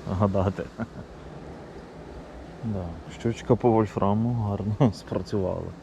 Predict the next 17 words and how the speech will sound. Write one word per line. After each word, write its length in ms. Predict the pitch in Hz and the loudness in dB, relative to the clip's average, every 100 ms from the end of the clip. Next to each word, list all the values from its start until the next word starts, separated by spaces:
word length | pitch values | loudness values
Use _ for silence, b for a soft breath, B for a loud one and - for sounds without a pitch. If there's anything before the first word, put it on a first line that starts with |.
| - - - - - - - - - - | -16 -16 -16 -18 -18 -18 -18 -18 -18 -2
Технічно 600 | 110 98 107 92 - 95 | 0 2 0 0 -2 -4
вона 260 | 95 95 95 | -2 -2 -2
його 220 | 92 87 82 - - 92 | -2 -4 -8 -12 -10 -2
забрала 500 | 92 95 90 95 95 | 0 2 2 2 2
з 20 | |
собою. 540 | - 104 95 92 101 - - - - 208 175 - - - - - - - - - - - - - - - - - - - 101 | 0 0 0 2 0 0 -10 -14 -2 0 0 -6 -14 -16 -16 -16 -16 -16 -14 -14 -16 -16 -16 -16 -16 -16 -16 -16 -16 -10 -2
Ну 160 | 107 123 | 2 2
і 60 | |
свічку 440 | 127 120 104 - 107 | 0 -2 -2 0 2
гарно 380 | 101 98 98 98 - - | 4 2 0 -4 -8 -12
подарувала. 760 | 98 98 98 98 95 95 95 90 - - - - - - - - - - - - - 175 175 - - 151 - - - - - - - - - - - - - - - - - - - - - - 101 | -6 -2 0 0 0 0 -2 -4 -8 -14 -16 -18 -18 -18 -18 -18 -16 -16 -16 -16 -16 -16 -16 -16 -16 -16 -16 -16 -16 -16 -16 -16 -16 -16 -16 -14 -14 -14 -16 -14 -14 -14 -14 -14 -14 -14 -14 -8 -4
На 60 | 92 | 0
заповільнених 800 | 95 92 98 98 92 92 92 90 - | 0 0 2 2 2 2 0 -2 -2
кадрах. 360 | 92 90 - 90 - | -2 -2 -4 -8 -6
Думаю, 280 | 95 95 95 | -2 0 2
буде 140 | 95 | 0
прикольно. 440 | 95 95 92 90 | 0 -2 -2 -2